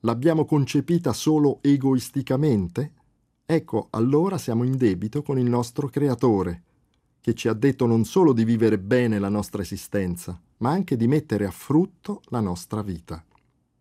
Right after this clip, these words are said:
Chiedere di annullare il nostro debito è allora qualcosa di più che un perdono generico, una ripulita superficiale, è metterci in grado di vivere di nuovo,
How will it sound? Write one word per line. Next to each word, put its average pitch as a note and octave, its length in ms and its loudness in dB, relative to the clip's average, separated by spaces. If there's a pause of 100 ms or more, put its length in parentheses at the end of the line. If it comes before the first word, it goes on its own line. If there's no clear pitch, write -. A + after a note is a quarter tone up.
(260)
Chiedere E3+ 400 4
di C3 120 2
annullare C#3 500 2
il A#2+ 80 2
nostro A#2+ 320 0
debito F3+ 640 0 (100)
è - 80 -2
allora C#3+ 300 2
qualcosa C#3 480 0
di B2+ 160 0
più B2 260 2
che - 120 -2
un G#2+ 180 0
perdono G#2+ 560 0
generico, G2 880 -2 (100)
una A2 220 0
ripulita A#2 580 0
superficiale, G#2 1000 -2 (380)
è B2 100 -2
metterci C#3 540 2
in B2+ 100 2
grado D3+ 320 2
di A#2 140 0
vivere C#3+ 420 2
di A#2+ 140 0
nuovo, B2+ 600 -2